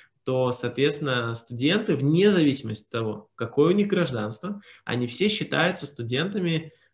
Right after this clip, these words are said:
э, университета, расположенного в Литве, в Е С, а это значит, что у них, э, иной совершенно доступ к международным программам обменов. То есть я могу сказать, что каждый год у нас, конечно, сейчас год пандемии, сейчас ситуация немножко усложнённая с перемещениями в пространстве, но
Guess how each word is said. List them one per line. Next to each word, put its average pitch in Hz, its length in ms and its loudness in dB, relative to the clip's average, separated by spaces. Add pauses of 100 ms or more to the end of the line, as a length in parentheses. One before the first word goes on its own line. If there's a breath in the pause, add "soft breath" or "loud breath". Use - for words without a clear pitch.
э, 120 160 -4
университета, 120 680 -2
расположенного 127 560 -2
в 113 40 -4
Литве, 123 400 -2
в 214 100 -6
Е 120 420 -4
С, - 100 -8
а 123 100 -6
это 120 200 -2
значит, 139 240 -2
что - 140 -8
у 120 40 -2
них, 156 300 -2 (420 loud breath)
э, 123 460 -2
иной 147 480 6
совершенно 127 480 -4
доступ 131 520 -2
к 143 160 2
международным 123 520 -2
программам 117 520 -4
обменов. 117 460 -4
То 117 80 -8
есть 113 220 -8
я 113 120 -2
могу 113 200 -6
сказать, 175 360 -4
что - 320 -2 (360 loud breath)
каждый 123 420 0
год 196 380 0
у 143 80 0
нас, 135 280 -2
конечно, 147 380 0
сейчас 131 240 0
год 127 240 -4
пандемии, 151 600 2
сейчас - 340 -4
ситуация 123 380 -2
немножко 120 300 -6
усложнённая 185 760 -2
с 165 320 -2
перемещениями 151 840 0
в 135 80 -8
пространстве, 127 640 -4
но 139 380 0